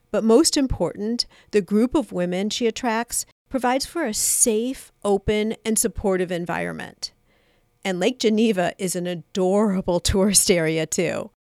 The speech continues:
full of cute shops and the best restaurants. For all the details, go to Women's Business Workshop and look under events. You can use the code Sue one hundred to get a hundred dollars off your ticket. Let me know if I'm gonna see you there.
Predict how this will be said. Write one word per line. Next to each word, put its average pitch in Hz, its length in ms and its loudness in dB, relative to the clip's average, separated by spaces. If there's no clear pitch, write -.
full 233 220 6
of 185 140 -2
cute 311 280 2
shops 277 600 -4
and 202 160 0
the 170 160 -4
best - 400 -6
restaurants. - 880 -6
For 226 200 -2
all 214 100 2
the 285 100 2
details, 196 540 2
go 196 280 2
to 185 260 0
Women's 254 600 0
Business 262 500 0
Workshop 196 680 -2
and 202 220 0
look 202 180 -4
under 180 300 -2
events. - 640 -8
You 226 120 -6
can 233 180 0
use 247 320 4
the 381 120 2
code 190 540 0
Sue 240 440 2
one 269 260 2
hundred 175 540 -2
to - 80 -2
get 190 160 4
a 175 40 0
hundred 185 300 -4
dollars 180 380 0
off 165 240 -6
your 175 80 -6
ticket. - 400 -8
Let 196 120 -2
me 262 80 2
know 269 140 4
if 311 80 2
I'm 302 140 4
gonna 311 140 4
see 320 220 6
you 349 80 8
there. 156 360 0